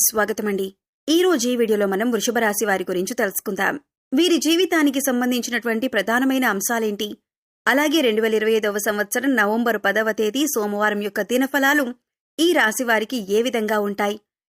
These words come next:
ఈ రోజు దినఫలాల ప్రకారం సాయంత్రం ఏడు గంటల లోపు మీకు దేవుడు ఏ విధమైన తీర్పిచ్చాడు, మీ యొక్క జీవితంలో జరగబోయే అనుకూల ప్రతికూల పరిస్థితుల గురించి, అలాగే మీరు చేసుకోవలసిన దేవతారాధన గురించి ఈ వీడియోలో మనం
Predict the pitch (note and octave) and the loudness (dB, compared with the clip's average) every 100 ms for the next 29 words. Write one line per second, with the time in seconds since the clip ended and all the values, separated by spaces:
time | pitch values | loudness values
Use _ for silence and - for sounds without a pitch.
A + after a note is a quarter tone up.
0 | _ D4 F4 F#4+ F4+ D#4+ B3 G#3+ A3 G#3 | _ 2 2 4 2 2 0 0 0 0
1 | G#3 G#3 G#3+ G3+ G3 G3+ - F#3+ G3 G#3+ | 0 -2 0 0 0 -2 0 0 0 -4
2 | G#3 G3+ A3 C4 C4 C4+ C#4 C#4+ C#4+ D4 | -2 2 2 2 0 2 2 2 2 -2
3 | C#4+ _ _ - E4 E4 A3+ A#3+ D#4 F4 | -2 _ _ -2 0 0 2 2 4 2
4 | A#3 G3+ C4+ D4 D4+ D4 C#4 A#3+ - A#3+ | 4 2 2 2 2 0 0 -4 -2 -4
5 | - B3 A3+ A#3 _ _ _ _ C#4+ F4+ | -2 0 0 -4 _ _ _ _ 2 2
6 | - C4 - A3+ A3+ A3 G#3+ G3+ G#3 G#3 | 0 -2 0 -2 -2 0 -2 -2 -2 -2
7 | G3+ G3+ A#3+ - G3+ G3+ A3 G#3 G3+ G3 | -2 0 0 0 -2 -2 -2 0 0 -4
8 | G#3 G#3 G3 G#3 G3 - A3 A3+ A3+ A3 | -4 -4 -2 -4 -4 -6 -2 0 0 0
9 | G#3 B3 A3+ _ _ - - G#3 A3+ A#3+ | 0 -4 -6 _ _ -16 -2 2 2 2
10 | F#4+ D#4 A3+ A#3 G#3+ - A3+ A3 A3 A#3+ | 4 4 2 0 -2 -2 0 0 0 -4
11 | A3 A3 B3 D4+ D4 B3 A#3+ A3+ G#3+ G#3 | 0 0 0 2 2 0 -2 -2 -2 -2
12 | - A3+ A#3 _ _ _ E4 F4+ C4+ A3 | -4 -4 -8 _ _ _ 0 2 2 2
13 | A3+ G#3 G#3 | 0 0 2